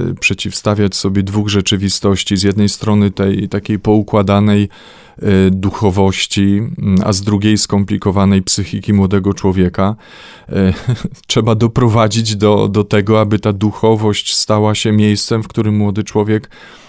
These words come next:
przede wszystkim może spotkać Pana Boga, właśnie ze swoją historią, ze swoimi emocjami, e, czasem ranami, lękami, pytaniami. I, i,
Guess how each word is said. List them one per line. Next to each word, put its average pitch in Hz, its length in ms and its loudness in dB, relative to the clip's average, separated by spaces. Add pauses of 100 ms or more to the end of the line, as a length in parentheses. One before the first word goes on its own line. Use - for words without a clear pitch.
(540)
przede 165 280 4
wszystkim 113 540 2
może 117 320 2
spotkać - 600 -2
Pana 107 340 2
Boga, 95 480 0 (120)
właśnie 113 360 0
ze 107 140 2
swoją 104 400 2
historią, 107 720 0
ze 95 120 -6
swoimi 95 580 0
emocjami, 98 800 2 (520)
e, 98 200 0
czasem 107 380 2
ranami, 98 460 4
lękami, 95 540 2
pytaniami. 92 720 2 (840)
I, 110 360 0
i, 107 380 0